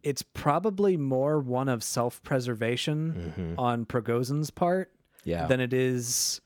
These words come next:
Speaker 1: like, him actually taking a stance or having a principle.
Speaker 2: Yeah.
Speaker 1: Because basically what happened was that a few weeks ago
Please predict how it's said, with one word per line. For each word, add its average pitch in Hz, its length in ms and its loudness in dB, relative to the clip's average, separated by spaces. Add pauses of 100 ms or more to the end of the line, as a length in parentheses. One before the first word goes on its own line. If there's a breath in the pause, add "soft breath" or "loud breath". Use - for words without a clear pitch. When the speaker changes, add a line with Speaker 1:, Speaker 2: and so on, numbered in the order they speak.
(360)
Speaker 1:
like, 120 440 0 (280)
him 139 320 0
actually 131 640 0
taking 123 500 -2
a 110 40 -2
stance 117 480 -2
or 117 80 0
having 117 300 -2
a 107 40 -8
principle. - 640 -6 (300 loud breath)
Speaker 2:
Yeah. 80 200 -2
Speaker 1:
Because 180 320 4
basically 156 840 2
what 185 240 4
happened 160 500 0
was 127 300 0
that 131 120 0
a 123 40 0
few 214 200 0
weeks 185 320 0
ago 113 380 -2